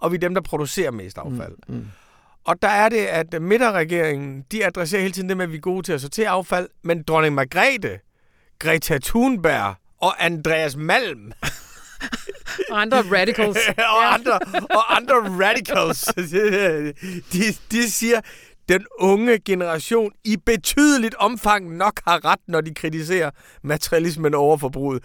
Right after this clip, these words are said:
Speaker 1: Go Maggie!
Speaker 2: <laughs> Kæmpe optur. Øh, Rune, tyve treogtyve på Dagbladet Information. Er der noget, øh, hvad, hvad skal vi, er der noget, vi skal se frem til?
Speaker 1: Der kommer jo fireworks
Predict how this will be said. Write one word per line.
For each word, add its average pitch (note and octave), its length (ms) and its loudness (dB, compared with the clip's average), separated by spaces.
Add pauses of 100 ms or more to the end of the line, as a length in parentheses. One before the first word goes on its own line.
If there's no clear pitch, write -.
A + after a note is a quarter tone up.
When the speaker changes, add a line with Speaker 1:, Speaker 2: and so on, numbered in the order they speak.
(260)
Speaker 1:
Go A#3+ 240 8
Maggie! G#3 640 0 (480)
Speaker 2:
<laughs> - 480 -4
Kæmpe C#3+ 240 -2
optur. C3 380 -4 (1000)
Øh, E3 680 6
Rune, D4+ 220 2 (640)
tyve C#4 280 0
treogtyve G#3+ 640 0
på - 100 -4
Dagbladet D#3 460 -2
Information. C3 640 -8 (300)
Er G3 60 -4
der G3 60 -2
noget, A3 520 -2
øh, C#3 180 -8
hvad, E3+ 140 -4
hvad F3+ 120 -6
skal E4+ 240 -6
vi, C3 260 -6 (440)
er F3 60 -4
der F#3 80 4
noget, C#4 120 6
vi F#4+ 40 4
skal - 160 2
se - 80 0
frem D4+ 220 -4
til? - 160 -10 (260)
Speaker 1:
Der F#3 120 2
kommer C4 400 2
jo A#3 160 2
fireworks G3+ 920 -2